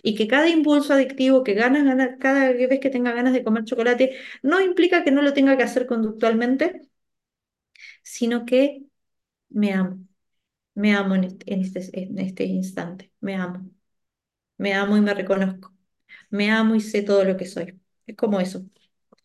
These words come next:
Es una gran invitación. Entonces, no vamos a demonizar ninguna adicción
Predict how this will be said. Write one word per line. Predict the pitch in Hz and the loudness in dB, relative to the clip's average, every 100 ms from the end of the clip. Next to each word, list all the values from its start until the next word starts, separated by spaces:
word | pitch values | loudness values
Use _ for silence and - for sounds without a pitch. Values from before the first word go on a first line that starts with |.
| _ - - | _ -20 -6
Es | 214 214 | -4 0
una | 220 202 | 2 2
gran | 208 208 | 4 2
invitación. | 202 190 190 180 185 180 175 - | 2 0 0 -2 -6 -10 -10 -8
Entonces, | - 214 254 262 262 - - - | 0 4 4 4 2 -2 -16 -4
no | 247 269 | 2 4
vamos | 247 247 254 | 4 2 2
a | 233 220 | -2 0
demonizar | 214 208 214 208 - 233 247 - _ _ | 2 4 4 2 0 -2 -2 -10 _ _
ninguna | - 208 208 214 254 269 247 254 - - _ _ _ _ - | 0 2 4 4 6 4 4 0 -4 -16 _ _ _ _ -4
adicción | 190 190 - - 214 196 208 - | -2 -2 -6 0 0 0 -6 -10